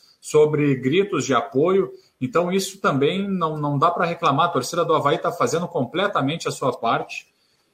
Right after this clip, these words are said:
e, e sempre apoiou o técnico Barroca. A gente já vê treinadores sendo vaiados, eh, sendo criticados, né, com cobranças fortes. Não foi o que aconteceu com o Barroca lá, lá no estádio da Ressacada.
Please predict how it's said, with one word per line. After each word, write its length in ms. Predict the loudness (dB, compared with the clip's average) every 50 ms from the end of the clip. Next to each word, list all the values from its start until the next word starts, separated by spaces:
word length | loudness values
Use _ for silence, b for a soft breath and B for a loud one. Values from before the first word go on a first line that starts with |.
| _ _ -2
e, 260 | 0 0 2 2 0
e 40 | 0
sempre 320 | 0 0 -2 0 0 0
apoiou 260 | 0 2 2 0 0 0
o 20 |
técnico 380 | 0 -2 -2 -2 -4 -6 -6 -4
Barroca. 400 | 0 0 2 2 2 2 2 0
A 40 | 0
gente 140 | 0 0 0
já 80 | 0 0
vê 160 | 0 -2 -4
treinadores 1000 | -2 0 0 2 2 2 2 0 2 2 2 2 2 -2 -6 -8 -12 -14 _ _ _ _ -8
sendo 300 | -4 -2 0 0 2 2
vaiados, 1080 | 2 2 2 4 2 2 4 4 2 2 0 -2 -6 -6 -6 -8 -8 -8 -8 -6 -4
eh, 140 | -2 -2 -2
sendo 280 | -2 -2 -2 -2 -2 -2
criticados, 880 | -2 -2 -4 -2 -4 -6 -6 -2 0 2 2 2 2 0 -4 -6 -4
né, 220 | -2 -2 -2 -2
com 280 | -4 -6 -8 -8 -8 -4
cobranças 560 | -2 0 0 0 0 0 0 -2 -2 -2 -2
fortes. 440 | -2 0 0 0 0 -2 -6 -12 b b b b b b b
Não 160 | -4 -4 -4
foi 220 | -2 0 0 0 0
o 40 | 0
que 60 | -2
aconteceu 480 | -2 -2 -4 -4 -4 -4 -2 -2 -4 -4
com 80 | -4
o 40 | -2
Barroca 460 | 0 2 2 2 2 0 0 0 0 0
lá, 200 | 2 2 0 0
lá 160 | 0 0 0
no 80 | 0 0
estádio 340 | -2 -2 -2 -2 -2 0
da 80 | -2 -2
Ressacada. 580 | -4 -4 -4 -6 -6 -8 -8 -10 -12 -12 -14